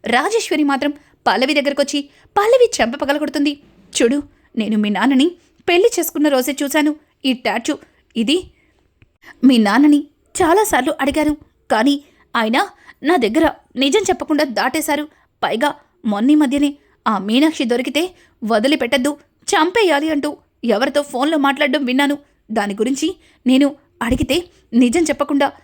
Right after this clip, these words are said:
మాట దాటేశారు. పైగా మీనాక్షి అనే పేరున్న వ్యక్తి తన స్నేహితుడి భార్య అంటూ నాకు అబద్ధం చెప్పారు. జరిగిందంతా చూస్తుంటే అవని అలాగే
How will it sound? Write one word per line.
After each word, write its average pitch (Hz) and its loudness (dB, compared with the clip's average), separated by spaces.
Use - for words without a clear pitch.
మాట 226 0
దాటేశారు. 277 -2
పైగా 226 0
మీనాక్షి 370 -2
అనే 277 -2
పేరున్న 302 0
వ్యక్తి 285 -4
తన 247 2
స్నేహితుడి 277 -2
భార్య 240 0
అంటూ 302 0
నాకు 523 0
అబద్ధం 269 -2
చెప్పారు. 294 0
జరిగిందంతా 262 0
చూస్తుంటే 285 -4
అవని 269 2
అలాగే 302 -2